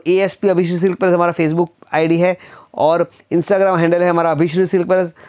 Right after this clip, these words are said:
तो please follow कर दीजिएगा। हमारे description में जो दोनों number दिए हुए, इसके ऊपर आप directly video call करने के लिए आग्रह रखिएगा, because photos share करना is not possible, because बहुत से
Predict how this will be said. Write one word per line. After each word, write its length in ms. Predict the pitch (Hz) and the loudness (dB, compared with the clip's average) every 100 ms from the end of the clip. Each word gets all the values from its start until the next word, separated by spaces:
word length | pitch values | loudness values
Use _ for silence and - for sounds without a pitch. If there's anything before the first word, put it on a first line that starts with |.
| - - | -20 -10
तो 60 | |
please 180 | 147 180 | -2 -2
follow 280 | 175 175 180 | 0 0 0
कर 140 | 175 | 0
दीजिएगा। 340 | 175 175 180 180 | 0 0 0 0
हमारे 240 | 160 165 | 0 0
description 400 | 165 151 214 - | -2 -2 -4 -2
में 100 | 208 | 0
जो 80 | 196 | 0
दोनों 180 | 190 190 | 0 0
number 240 | 180 185 | 0 0
दिए 200 | 170 180 | 0 2
हुए, 140 | 190 180 | 2 0
इसके 180 | - | 0
ऊपर 120 | 185 196 | 0 0
आप 80 | |
directly 380 | 175 143 165 196 | 2 2 2 2
video 280 | 170 151 190 | 2 2 2
call 140 | 214 | 0
करने 260 | 196 190 185 | 0 -2 -2
के 120 | 175 | -2
लिए 160 | 185 175 | 0 0
आग्रह 300 | 165 160 175 | 2 2 0
रखिएगा, 260 | 175 175 | 0 -2
because 300 | 175 160 175 | -2 0 -2
photos 440 | 170 160 160 196 190 - - - _ - | -4 -4 0 0 -2 -6 -20 -20 _ -4
share 260 | 185 180 | -2 0
करना 220 | 190 185 | 0 2
is 120 | 185 156 | 0 2
not 180 | 151 170 | 0 0
possible, 340 | 185 175 185 | 0 0 0
because 280 | 160 185 165 | 0 0 -2
बहुत 540 | 151 143 139 180 196 | -2 -2 0 0 -2
से 380 | - 214 202 180 | -2 -2 0 -4